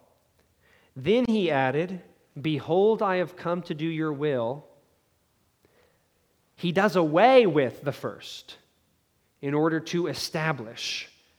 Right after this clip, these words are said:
the second. So when Jesus said these words from Psalm forty, he was indicating the Father's will for him would,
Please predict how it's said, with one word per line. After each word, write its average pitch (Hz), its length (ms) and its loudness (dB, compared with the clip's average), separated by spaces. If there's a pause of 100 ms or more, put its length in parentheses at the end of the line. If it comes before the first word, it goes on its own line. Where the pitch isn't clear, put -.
(120)
the 127 80 -12
second. - 420 -12 (640)
So 156 160 -2
when 151 160 0
Jesus 180 420 -2
said 190 300 0
these 220 180 -4
words 165 220 0
from 151 200 -6
Psalm 156 340 -2
forty, 175 680 -4 (1040)
he 143 240 -4
was 175 180 0
indicating 180 640 0
the 160 80 0
Father's 190 640 4
will 220 280 6
for 247 200 0
him 151 380 0
would, 160 360 2